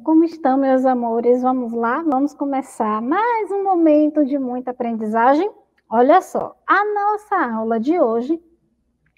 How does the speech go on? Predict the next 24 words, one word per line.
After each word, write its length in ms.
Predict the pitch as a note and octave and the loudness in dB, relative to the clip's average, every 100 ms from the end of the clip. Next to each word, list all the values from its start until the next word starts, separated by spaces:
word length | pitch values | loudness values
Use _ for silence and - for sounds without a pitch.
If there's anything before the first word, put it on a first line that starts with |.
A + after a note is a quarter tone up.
| _ - | _ 0
é 240 | F4+ G4+ | 2 2
na 400 | G4 E4+ A#3 A3 | 2 -2 -2 -4
área 240 | G#3+ A#3+ | -2 -2
de 180 | A#3+ E4 | 0 -2
ciências 580 | D#4+ A#4+ A#4 E4+ E4+ F4 | -2 0 2 2 0 -4
humanas. 520 | G#4 G4 A3 E3+ E3+ _ _ _ _ _ _ - | -2 0 -2 -4 -10 _ _ _ _ _ _ 2
E 240 | A#4+ A#4 | 4 4
o 20 | A#4 | 2
tema 320 | D4 C4+ C#4 | 0 2 0
vai 220 | C#4 D4 | 2 0
ser 280 | D4 C#4+ B3+ - E4+ G4 | 0 2 2 2 -2 0
atividades 1000 | G#4 - F4+ D#4 B3+ A#3 A#3 A#3 B3 B3+ - - | -2 -6 -6 -4 -2 -2 -2 -4 -6 -10 -6 0
econômicas 1080 | G4+ G#4 G4+ F#4 D4 C4 C4+ C#4+ D#4 D#4 | 2 2 2 2 2 0 -2 -2 2 2
do 240 | B3+ E4 A4+ - - | 2 0 0 -2 -4
campo. 560 | F#4 A4 A4 - E3+ - _ _ - | -2 -2 -2 -2 -2 -6 _ _ -6
Bom, 460 | C4 D#4+ A#3 - _ _ _ _ - | 4 4 4 -4 _ _ _ _ -4
é, 840 | C4 B3+ C4 B3+ A#3+ A#3 G#3+ G3+ - _ C#5+ | 0 2 2 2 0 0 -2 -6 -10 _ -14
nas 360 | G4 A4 A#4 D4 | -4 -2 0 2
aulas 320 | C4+ C4 B3+ | 0 0 -2
anteriores, 920 | B3 B3 A#3+ A3 G#3+ A#3 B3 G#3+ G#3+ | -4 -4 -4 -2 0 4 4 2 -8
nós 440 | A#3+ A#3+ A#3+ B3+ B3+ | -10 -6 -2 -2 -4
já 240 | A#3+ C4+ | -2 -2
falamos 640 | C4+ F#4+ D#4 B3 A#3+ A#3+ A#3+ | -2 -2 0 -2 -4 -4 -4
aí, 500 | G#3+ G#3 G#3 A3+ | -4 -6 -6 -8